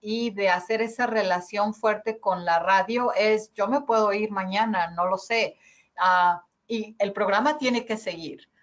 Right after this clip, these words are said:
Al-, alguien de la agencia se tiene, de las agencias que están participando, a lo mejor se va o cualquier cosa cambia, el programa tiene que seguir. Entonces, em, cuando ustedes están desarrollando estos programas, es importante que ustedes visualicen esa parte.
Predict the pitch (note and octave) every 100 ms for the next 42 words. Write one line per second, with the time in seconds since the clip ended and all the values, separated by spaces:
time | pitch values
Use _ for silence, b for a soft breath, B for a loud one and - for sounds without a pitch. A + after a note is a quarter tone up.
0 | b b E3+ F#3+ F#3+ - G3+ A#3+ C#4 C#4
1 | B3 A3 A3+ A#3 - B3+ B3 A3 G#3+ G#3+
2 | A3 A3+ A3 G3 F#3+ G3 F#3 G#3 G#3 A3
3 | A3 G#3+ G3+ G3+ G#3+ G#3+ G3+ G3+ F#3+ F#3+
4 | G#3 G3+ F3+ F3+ G#3+ G#3+ - G3 F3+ G3+
5 | A3+ A#3 A#3 G#3 F#3 - F3+ - G3 G3
6 | G3+ G3 G3+ - G#3+ A#3+ B3 B3 D4 B
7 | B B _ _ - G#3+ G#3+ A3 A3+ C#4
8 | D#4 C#4 A#3+ A3+ A3 - F#3 F3+ F3 F3
9 | G3+ A3 A#3+ C4 B3+ - - G#3 G#3+ -
10 | A3+ A3+ - B3 C4 C4+ C#4 B3 A#3+ B3
11 | B3 G#3+ G#3 G#3 G#3+ A3 A#3 - G#3 F#3+
12 | G3+ A3 A3 B3 - C#4+ C#4 - A#3+ B3
13 | B3 - G3+ A3 A3 A3 A3 - G#3 G#3
14 | G#3 A3+ A3 G#3+ A3 A3 A3+ - E3+ D3+